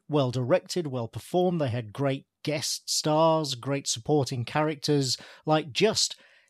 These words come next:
you could take any one episode of this season and show it to somebody and go, "This is, you know, a quality,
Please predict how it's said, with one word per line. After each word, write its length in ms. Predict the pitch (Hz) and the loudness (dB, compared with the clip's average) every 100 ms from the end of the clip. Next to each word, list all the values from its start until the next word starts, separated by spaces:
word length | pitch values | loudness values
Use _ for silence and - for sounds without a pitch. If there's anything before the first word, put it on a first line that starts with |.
| - | -4
you 140 | 175 | 0
could 180 | 185 180 | 2 2
take 320 | - 202 - - | 4 4 2 2
any 340 | 180 220 233 | 4 4 2
one 500 | 190 175 185 185 180 - | 4 4 4 4 0 0
episode 600 | 175 185 - 131 123 123 - | 0 0 0 0 -2 -4 0
of 260 | 151 139 | 2 2
this 180 | 143 151 | 0 0
season 540 | - 160 151 123 120 - | 2 0 0 -4 -6 -4
and 160 | 147 | -4
show 240 | - 180 208 | 2 4 4
it 80 | 156 | 4
to 60 | |
somebody 300 | 143 139 131 | 0 0 0
and 100 | 131 | 0
go, 180 | 135 131 | 0 0
"This 360 | 123 135 175 - | 0 0 0 2
is, 360 | 151 147 139 - | 2 2 -2 -6
you 180 | 151 151 | -4 -2
know, 140 | 131 | -2
a 120 | 135 139 | -4 -6
quality, 760 | - 156 147 - 147 139 127 | 2 4 4 2 0 0 -2